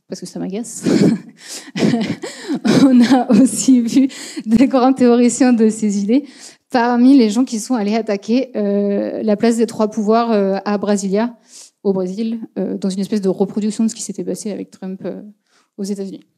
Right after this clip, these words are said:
Euh, je suis donc désolée de vous avoir, euh, plombé l'ambiance. Il y a quand même quelques solutions.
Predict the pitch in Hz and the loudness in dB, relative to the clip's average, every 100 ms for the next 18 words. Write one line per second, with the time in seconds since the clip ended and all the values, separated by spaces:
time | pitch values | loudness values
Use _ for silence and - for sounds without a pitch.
0 | - - - _ _ _ - _ _ _ | -20 -20 -20 _ _ _ -20 _ _ _
1 | _ _ 208 190 190 190 - - - 214 | _ _ -4 -2 -2 -6 -10 -12 -8 -2
2 | 247 262 277 247 247 320 370 349 330 233 | -2 0 0 2 2 2 2 0 2 0
3 | 220 233 240 240 247 247 202 202 269 285 | 0 -2 -2 -2 -2 0 -2 0 4 4
4 | 247 220 233 302 - 226 220 277 294 294 | 4 2 2 0 0 -2 2 2 2 2
5 | 285 269 240 226 247 | 0 0 -2 -2 -2